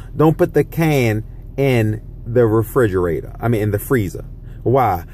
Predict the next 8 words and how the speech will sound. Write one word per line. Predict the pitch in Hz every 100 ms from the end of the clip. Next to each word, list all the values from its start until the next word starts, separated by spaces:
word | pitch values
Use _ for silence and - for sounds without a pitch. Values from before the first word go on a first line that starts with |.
| -
Because | 131 - 101
it'll | 92 82
bust. | 80 82 - - - - - - - - - - - - -
Because | 135 139
anything | 135 170 160 143
that's | 127 110
bottled | 117 123 117 104
up, | 101